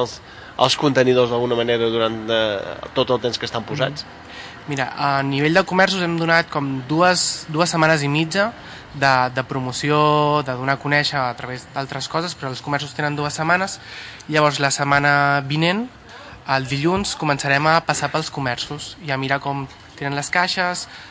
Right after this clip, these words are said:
Speaker 2: a preguntar si la volen tenir més temps, si no, si els hi va bé que la recollim ja, i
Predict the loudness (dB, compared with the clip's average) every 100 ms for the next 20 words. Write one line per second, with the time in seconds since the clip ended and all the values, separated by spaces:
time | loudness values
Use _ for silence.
0 | -8 -2 0 0 -2 2 2 0 -4 -4
1 | 0 0 0 -2 -4 -4 -6 0 2 2
2 | 0 -4 -6 -6 -4 -4 -6 -10 -16 -12
3 | -6 -2 -2 -2 0 0 0 -2 -6 -2
4 | 4 4 4 -2 -8 -18 -18 -18 -20 -14
5 | -6 -4 -4 -4